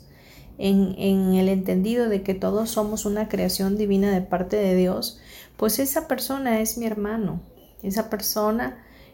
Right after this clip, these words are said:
es, es alguien que, que yo elegí para mi vida, pero que también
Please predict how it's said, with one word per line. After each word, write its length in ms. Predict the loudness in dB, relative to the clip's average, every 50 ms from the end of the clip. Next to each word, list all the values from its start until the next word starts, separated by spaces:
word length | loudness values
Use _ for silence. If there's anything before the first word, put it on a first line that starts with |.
| -18 -10 -4
es, 440 | 0 2 2 2 2 0 -2 -6 -10 -14 -8 -4
es 340 | -2 0 0 0 -2 0 0
alguien 540 | 0 0 0 0 0 -2 -2 -2 -2 -4
que, 420 | -6 -8 -6 -6 -6 -6 -8 -10 -12 -10
que 180 | -6 -4 -2 0
yo 120 | 2 2
elegí 600 | 2 2 2 2 2 0 -2 -4 -6 -6 -6 -6 -4 -2
para 220 | -2 -2 0 0
mi 180 | 0 0 0 0
vida, 460 | -2 -2 0 0 2 2 0 0 -2 -4
pero 200 | -6 -6 -6 -6
que 120 | -6 -8
también 800 | -6 -6 -4 -2 0 0 0 0 0 0 0 -2 -2 -2 -6 -10